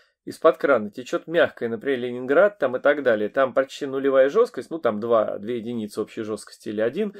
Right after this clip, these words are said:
то тогда, соответственно, как, э, насколько будет работать эта щелочная вода? Ведь для заряда нужно зацепиться за что-то, и, соответственно, минералов-то нет.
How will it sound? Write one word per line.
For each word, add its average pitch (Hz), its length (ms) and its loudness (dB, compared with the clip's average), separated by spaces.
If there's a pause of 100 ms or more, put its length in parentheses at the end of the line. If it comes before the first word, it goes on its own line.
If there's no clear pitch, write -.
(460)
то 151 260 8
тогда, 151 440 6
соответственно, 143 600 -2
как, 135 500 4
э, 117 320 2
насколько 139 500 -2
будет 127 340 -6
работать 139 460 0
эта 107 240 -8
щелочная 117 760 -2
вода? 117 260 2
Ведь 107 280 -6
для 120 160 -2
заряда 143 440 2
нужно 123 360 -6
зацепиться 139 600 -10
за 120 160 2
что-то, 110 360 -8
и, 110 80 -6
соответственно, 127 540 -4
минералов-то 127 580 0
нет. 214 300 -6